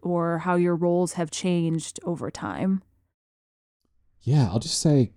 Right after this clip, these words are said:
Speaker 2: quickly, 'cause I think the listeners are probably getting a sense of it at this point.
Speaker 1: Mm-hmm.
Speaker 2: This move from kind of researcher to consultant, and now with the Woodhill Buckeye Project that Debbie mentioned here in Cleveland,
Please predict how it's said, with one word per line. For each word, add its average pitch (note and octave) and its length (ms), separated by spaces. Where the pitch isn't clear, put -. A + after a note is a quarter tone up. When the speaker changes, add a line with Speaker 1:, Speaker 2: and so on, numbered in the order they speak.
Speaker 2:
quickly, G#2+ 460
'cause F2 180
I F#2 80
think - 460
the F#2 240
listeners F#2+ 400
are F#2 40
probably F2+ 200
getting F2 200
a D#2+ 40
sense E2+ 340
of F2 80
it D#2+ 140
at D#2 100
this F2 180
point. E2+ 500
Speaker 1:
Mm-hmm. F3+ 340
Speaker 2:
This G2 240
move A2 340
from F#2 420
kind F2+ 180
of E2+ 120
researcher F2 840
to - 120
consultant, F2 840
and F#2 180
now F2+ 220
with F2 180
the F#2+ 100
Woodhill F2 360
Buckeye E2+ 320
Project - 680
that E2 160
Debbie F2+ 240
mentioned D#2+ 480
here F2 320
in E2 180
Cleveland, G2 680